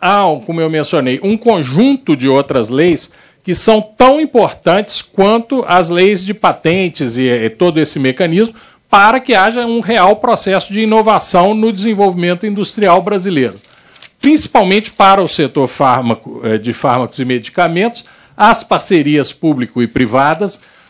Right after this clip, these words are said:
uma, uma lei extremamente importante, que é a Lei de Uso do Poder de Compra, que saiu no final do ano passado e que tá na etapa de regulamentação,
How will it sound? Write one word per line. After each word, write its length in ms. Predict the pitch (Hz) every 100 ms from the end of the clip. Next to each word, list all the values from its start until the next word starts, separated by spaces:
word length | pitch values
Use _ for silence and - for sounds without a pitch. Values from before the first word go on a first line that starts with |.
| _
uma, 500 | 233 247 240 214 165 190
uma 280 | 190 196
lei 320 | 160 165 160 160
extremamente 880 | - - 233 277 262 175 175 - 160
importante, 680 | - 123 101 - 226 233
que 100 | -
é 40 | 147
a 40 |
Lei 220 | 143 147
de 140 | 127 139
Uso 220 | 139 120
do 100 | 123
Poder 380 | 135 117 131 113
de 100 | 110
Compra, 400 | 160 220 233 160
que 140 | -
saiu 320 | - 123 127
no 80 | 120
final 380 | - 120 117 117
do 140 | 113
ano 140 | 113 113
passado 640 | 127 - - 147 190 226
e 120 | 190 175
que 140 | 175
tá 240 | - 180
na 100 | 170
etapa 400 | 147 - 131 -
de 120 | 120 123
regulamentação, 960 | 120 123 117 117 113 107 - 160 214